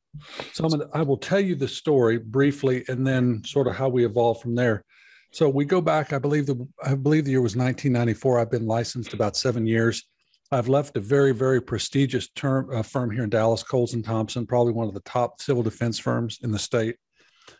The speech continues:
And I go out with a bunch of folks who have broken off from Coles and Thompson,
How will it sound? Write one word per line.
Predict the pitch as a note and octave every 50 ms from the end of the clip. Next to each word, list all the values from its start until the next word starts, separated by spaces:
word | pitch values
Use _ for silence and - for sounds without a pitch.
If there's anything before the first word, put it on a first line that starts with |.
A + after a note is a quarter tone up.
| _ -
And | C3 B2+
I | C3
go | B2 A#2+ C#3+ C#3 C#3 C3
out | B2+ C3 C3 B2
with | B2+ A2+
a | A#2
bunch | G#2 B2+ A#2+ A#2 -
of | - A#2
folks | - B2+ A#2+ A#2 - -
who | C3
have | A2 G2
broken | G2 B2 A#2 - - A#2+
off | A#2+ C3 C3 -
from | - A2+
Coles | - - B2 A2 G2+
and | A#2 G#2+
Thompson, | A2 A#2 A2+ A2+ A2 - B2+ A#2+ B2 -